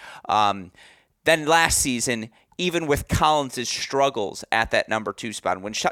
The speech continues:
Collins was good last year, she could be as good as any number two singles player in the country. But even during her struggles, you knew one half of the equation in Peyton Stearns,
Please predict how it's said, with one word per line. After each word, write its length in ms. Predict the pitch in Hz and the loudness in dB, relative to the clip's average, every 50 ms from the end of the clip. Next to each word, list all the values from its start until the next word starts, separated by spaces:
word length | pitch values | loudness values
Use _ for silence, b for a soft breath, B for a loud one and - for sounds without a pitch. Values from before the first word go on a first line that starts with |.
| - - | -2 -2
Collins 320 | - 196 190 165 123 123 | -2 -2 0 -2 -2 -6
was 100 | 107 - | -8 -6
good 140 | - 175 175 | -4 -4 -2
last 320 | 135 104 95 95 - - - | 0 0 0 0 -2 -4 -8
year, 120 | 95 95 | -8 -8
she 180 | - - 113 - | -8 -8 -10 -10
could 140 | - 101 | -12 -10
be 120 | - 104 101 | -8 -6 -6
as 120 | 92 - | -6 -6
good 100 | - 98 | -8 -10
as 100 | 92 87 | -8 -6
any 200 | 113 127 123 110 | -6 -6 -6 -6
number 180 | 101 101 95 - | -6 -6 -6 -8
two 200 | - - - 92 | -10 -12 -14 -14
singles 420 | - - 95 101 - 90 98 - | -12 -12 -12 -12 -12 -12 -12 -12
player 260 | - - 101 95 95 | -8 -4 -2 -2 -2
in 140 | 80 80 92 | -2 -4 -8
the 80 | - - | -12 -10
country. 500 | - - 120 160 - - - - - - | -6 -6 -6 -6 -8 -10 -12 -14 -14 -12
But 140 | - 85 - | -10 -10 -10
even 280 | - 120 123 113 120 110 | -8 -8 -8 -8 -6 -4
during 260 | - 117 113 113 104 - | -4 -2 -2 -4 -4 -8
her 140 | - - | -8 -8
struggles, 540 | 90 - - - 151 139 117 110 101 95 104 | -8 -8 -4 -2 0 0 0 -2 -4 -6 -8
you 180 | 104 117 117 117 | -10 -10 -10 -8
knew 380 | 120 135 143 139 123 113 104 B B B B B B | -4 -2 -2 -2 -2 -2 -6 B B B B B B
one 400 | - - 120 120 127 143 143 143 | -18 -10 -4 -2 0 0 0 -2
half 320 | 139 147 107 110 - - | -2 -2 -2 -2 -4 -6
of 80 | 107 98 | -10 -10
the 140 | 107 101 | -8 -8
equation 500 | 98 - - 131 117 113 107 113 98 98 | -8 -4 -2 -2 -2 -2 -2 -6 -8 -10
in 220 | - - 107 104 98 | -8 -8 -8 -8 -8
Peyton 320 | - 143 117 98 71 80 | -8 -8 -8 -8 -10 -10
Stearns, 580 | - - - 143 123 110 104 98 98 92 - | -12 -8 -4 -2 -2 -2 -2 -6 -8 -10 -14